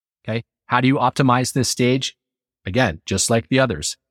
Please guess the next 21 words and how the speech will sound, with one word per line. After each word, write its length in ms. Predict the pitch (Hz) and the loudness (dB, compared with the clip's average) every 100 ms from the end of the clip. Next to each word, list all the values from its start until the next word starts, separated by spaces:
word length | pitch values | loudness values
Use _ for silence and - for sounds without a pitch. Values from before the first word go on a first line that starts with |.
| _ _ | _ _
stay 240 | - - 107 | -12 -4 -2
hydrated, 640 | 101 123 123 127 151 208 - _ _ _ - | 2 2 4 2 2 -2 -6 _ _ _ -8
go 200 | 101 127 | -6 -4
slow, 540 | - 131 120 139 196 _ _ _ | -2 0 2 0 -2 _ _ _
reintroduce 680 | 90 110 127 - 123 123 - | 0 2 2 2 2 0 0
foods 340 | 120 113 98 | 2 2 0
gradually. 580 | - 95 117 139 160 190 _ _ - | 0 2 2 0 0 -2 _ _ -10
But 120 | 120 | -6
most 440 | 113 131 170 - | 0 2 2 2
importantly, 760 | 190 - 151 113 92 82 127 - _ _ _ - | 0 2 0 0 -2 0 -2 -4 _ _ _ -4
I 60 | 107 | 0
want 360 | 110 135 151 | 2 2 0
you 100 | 139 | -2
to 240 | - 131 113 | 0 0 0
have 340 | 117 107 101 | 2 0 0
what 140 | 104 | 0
I 100 | 107 | 0
call 320 | 117 - 101 98 | 2 0 0 0
an 180 | 101 98 - | -2 -4 -4
exit 400 | 104 98 107 - | -4 -2 -4 -4
strategy. 640 | - 107 98 90 92 92 | -2 0 0 -2 -8 -12